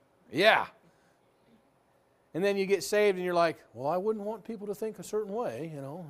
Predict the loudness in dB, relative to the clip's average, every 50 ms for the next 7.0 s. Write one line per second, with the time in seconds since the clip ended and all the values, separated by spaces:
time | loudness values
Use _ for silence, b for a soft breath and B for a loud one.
0 | -14 -14 -14 -14 -14 -16 -18 _ _ _ _ _ b b b b b b b b
1 | b b b b b b b _ _ _ -2 2 2 2 4 4 4 4 2 0
2 | -4 -8 -14 -12 -12 -6 0 0 0 2 2 2 0 2 -2 -4 -4 _ _ b
3 | b b b b b b b b b b b b b -6 -4 -2 0 0 0 0
4 | 0 0 0 0 -2 2 2 2 2 2 0 -4 -4 -4 0 2 4 4 4 2
5 | 0 -2 -2 -2 0 0 0 -2 0 0 0 -2 -2 -4 -4 -4 -4 -4 -4 -6
6 | -2 2 4 4 4 4 2 0 0 0 0 0 2 2 2 2 0 -2 -10 -18